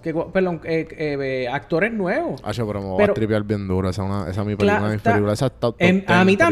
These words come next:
Speaker 1: también.
Speaker 2: favoritas.
Speaker 1: A mí también, es de mis películas favoritas. Pero me gustaría ver, por, qué sé yo, mano, un DeLorean.
Speaker 2: Ujú, ujú.
Speaker 1: Es que, es que, no,
Speaker 2: Que
Speaker 1: o sea,
Speaker 2: volvieran a hacerlo, cabrón, eso
Speaker 1: que lo
Speaker 2: estaría par de
Speaker 1: volvieran a
Speaker 2: cabrón.
Speaker 1: hacer, pero que se viera, no sé, por eso yo digo que sea frame by frame,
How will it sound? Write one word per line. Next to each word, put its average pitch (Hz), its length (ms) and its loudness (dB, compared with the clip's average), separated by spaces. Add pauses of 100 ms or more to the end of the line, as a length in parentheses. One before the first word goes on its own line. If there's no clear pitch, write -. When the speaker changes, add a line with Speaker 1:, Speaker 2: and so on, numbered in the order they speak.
(100)
Speaker 1:
también. 302 220 4
Speaker 2:
favoritas. 92 360 -2 (200)
Speaker 1:
A 175 120 2
mí 185 120 4
también, 262 320 2
es 226 80 0
de 240 60 0
mis 247 100 -2
películas 247 360 2
favoritas. 208 580 2 (400)
Pero 180 400 2
me 170 160 -2
gustaría 170 680 2
ver, 226 320 2
por, 175 200 -2 (160)
qué 123 160 -10
sé 233 200 -4
yo, 196 120 2
mano, 220 200 -2
un 214 120 -4
DeLorean. 220 760 2 (560)
Speaker 2:
Ujú, 107 340 -6
ujú. 98 80 -4
Speaker 1:
Es - 140 0
que, - 180 -4
es 190 80 -6
que, 202 160 -14 (260)
no, 180 380 2
Speaker 2:
Que - 100 0
Speaker 1:
o - 20 6
sea, 120 160 6
Speaker 2:
volvieran 120 260 4
a 143 80 4
hacerlo, 117 400 0
cabrón, 95 220 -2
eso 104 120 -4
Speaker 1:
que 220 100 2
lo 220 80 6
Speaker 2:
estaría 214 180 6
par - 120 4
de 175 60 0
Speaker 1:
volvieran 185 220 4
a - 40 -2
Speaker 2:
cabrón. 277 140 0
Speaker 1:
hacer, 269 300 0
pero 226 160 2
que 185 80 2
se 180 160 2
viera, 180 880 2 (480)
no 226 160 -2
sé, 214 180 4
por 208 140 4
eso 196 80 0
yo 277 80 0
digo 285 160 4
que 240 100 2
sea 220 180 2
frame 240 280 2
by 226 140 4
frame, 185 260 2